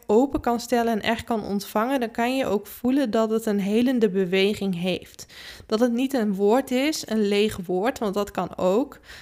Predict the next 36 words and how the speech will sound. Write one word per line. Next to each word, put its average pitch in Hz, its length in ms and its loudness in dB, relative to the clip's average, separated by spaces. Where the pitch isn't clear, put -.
Sommige 214 360 2
mensen 202 280 0
zeggen 202 280 -2
ook 196 120 -4
liefde 214 380 0
met 196 180 0
een 196 100 -2
hart 185 340 0
dicht 196 240 2
en 196 80 -2
dan 196 100 -4
kan 196 160 0
je 196 60 2
het 202 100 0
niet 190 260 -2
voelen. 262 400 0
Maar 185 140 -4
als 269 420 -2
je 240 100 -6
echt 262 320 -2
die 226 180 0
woorden 240 560 4
benoemt 208 800 0
en 214 160 0
voelt 247 520 -2
en 214 200 0
waarneemt 208 560 0
en 190 200 -2
channelt, 302 720 0
dan 233 460 2
krijgt 254 340 -2
het 247 140 -6
ook 240 240 -2
dus 226 180 2
een 214 120 0
helende 208 840 0